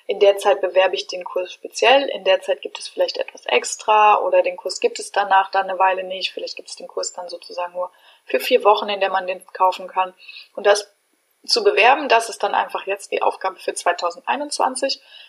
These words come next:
beziehungsweise das läuft jetzt schon. Es wird, ähm, nächste Woche am dreiundzwanzigsten zwölften nochmal über Xing, äh, Frankfurt eine Veranstaltung geben, wo ich dabei bin und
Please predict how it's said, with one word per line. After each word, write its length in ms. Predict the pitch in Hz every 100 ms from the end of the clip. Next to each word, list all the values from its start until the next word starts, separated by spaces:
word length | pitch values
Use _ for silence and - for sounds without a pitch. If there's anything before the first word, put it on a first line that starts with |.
| -
beziehungsweise 560 | - 214 208 196 190
das 240 | - - -
läuft 240 | 190 -
jetzt 240 | 269 - -
schon. 260 | 240 233 _ _ -
Es 140 | -
wird, 260 | 190 185 -
ähm, 260 | 202 185 175 _ _ _
nächste 280 | 196 202 208
Woche 320 | 220 240 240
am 160 | - 180 -
dreiundzwanzigsten 880 | - 220 208 - 196 - - -
zwölften 380 | - 269 277 -
nochmal 380 | 202 196 190 190 -
über 220 | 185 180 -
Xing, 420 | - 285 262 254
äh, 260 | - 202 202
Frankfurt 420 | 269 277 240 240
eine 80 | 226
Veranstaltung 580 | 220 214 - 202 202
geben, 280 | 196 196 190
wo 60 | 196
ich 100 | 190
dabei 340 | 185 185 190
bin 220 | 180 180
und 160 | 175 180